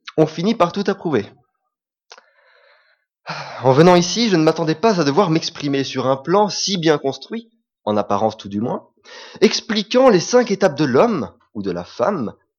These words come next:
sans conscience. En effet, saint Augustin nous dit qu'à force de voir, on supporte, qu'en supportant, on tolère, qu'en tolérant, on accepte, et enfin, qu'en acceptant,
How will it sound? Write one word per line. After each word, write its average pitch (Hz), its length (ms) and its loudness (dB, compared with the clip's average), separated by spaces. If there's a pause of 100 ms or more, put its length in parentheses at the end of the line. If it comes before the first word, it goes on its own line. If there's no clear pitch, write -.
(120)
sans - 260 -6
conscience. 110 840 -10 (1040)
En 135 120 6
effet, 240 340 6
saint 208 240 2
Augustin 180 400 0
nous 190 140 2
dit 226 200 -4
qu'à 180 140 -4
force 135 240 -6
de 139 80 -2
voir, 139 560 0
on 156 80 -2
supporte, - 580 -4
qu'en 104 120 -6
supportant, 104 560 -6
on 95 100 -6
tolère, 160 500 0
qu'en 127 120 0
tolérant, 123 440 2
on 104 140 0
accepte, 160 540 -2
et 143 60 4
enfin, 127 340 0
qu'en 143 160 -6
acceptant, 208 640 -2